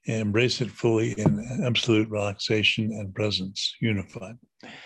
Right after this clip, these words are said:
Then that pain can naturally transform and begin to transform into a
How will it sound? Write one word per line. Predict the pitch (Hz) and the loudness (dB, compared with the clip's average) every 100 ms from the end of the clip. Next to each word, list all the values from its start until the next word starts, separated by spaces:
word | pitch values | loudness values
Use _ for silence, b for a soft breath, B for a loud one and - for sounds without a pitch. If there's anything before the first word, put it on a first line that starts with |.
| B B B _ | B B B _
Then | 127 120 | 6 6
that | 113 95 | 6 2
pain | 101 104 104 101 | 0 0 2 0
can | - 98 98 92 _ - | -4 -4 -6 -8 _ -2
naturally | 110 113 - 101 | 0 0 0 0
transform | - 101 95 - - 110 104 104 | 0 -2 -2 -4 -4 -2 0 -2
and | 98 | -4
begin | 95 98 98 98 | -4 -4 -4 -6
to | |
transform | 101 - 98 95 107 101 95 | -6 -4 -4 -6 -6 -6 -6
into | 98 - 104 | -8 -6 -6
a | 95 | -8